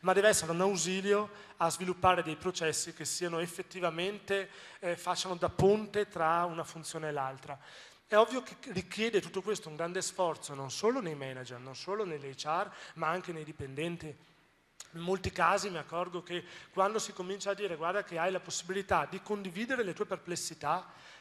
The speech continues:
con, eh, il, il resto della, dell'azienda", a mettere in un,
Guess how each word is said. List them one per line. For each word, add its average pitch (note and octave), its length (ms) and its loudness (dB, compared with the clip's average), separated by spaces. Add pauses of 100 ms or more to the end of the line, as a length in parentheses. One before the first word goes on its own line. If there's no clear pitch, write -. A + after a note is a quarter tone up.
(120)
con, G#3 280 2 (300)
eh, E3 420 0
il, D#3+ 600 -2
il E3+ 100 -2
resto F3 340 0
della, E3 320 0
dell'azienda", C#3+ 680 -4 (260)
a F3 100 -2
mettere A3 560 6
in F3+ 200 -4
un, F#3+ 520 -2